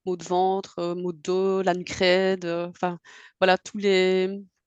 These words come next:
tous des, tous les symptômes de ce type. Et alors, il y a tout ce qui est symptômes psychiques,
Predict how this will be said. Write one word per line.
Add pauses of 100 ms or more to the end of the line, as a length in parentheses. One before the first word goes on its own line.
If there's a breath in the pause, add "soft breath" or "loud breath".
(140)
tous
des,
tous
les
symptômes
de
ce
type.
Et
alors,
il
y
a
tout
ce
qui
est
symptômes
psychiques,